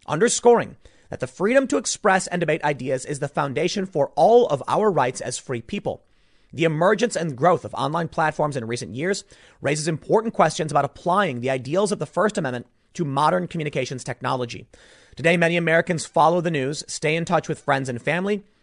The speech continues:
and share their views on current events through social media and other online platforms. As a result,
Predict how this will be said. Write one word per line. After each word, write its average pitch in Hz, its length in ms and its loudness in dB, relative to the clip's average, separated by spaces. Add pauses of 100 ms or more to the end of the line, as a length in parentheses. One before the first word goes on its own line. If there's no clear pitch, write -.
and 165 180 -2
share 214 300 2
their 226 180 4
views 165 240 -2
on 143 100 -6
current 131 260 -6
events 180 340 -2 (280)
through 214 200 2
social 247 340 2
media 165 340 -2
and 151 120 -6
other 143 280 0
online 123 300 -4
platforms. - 580 -4 (360)
As 127 140 -4
a 151 40 -2
result, 156 380 2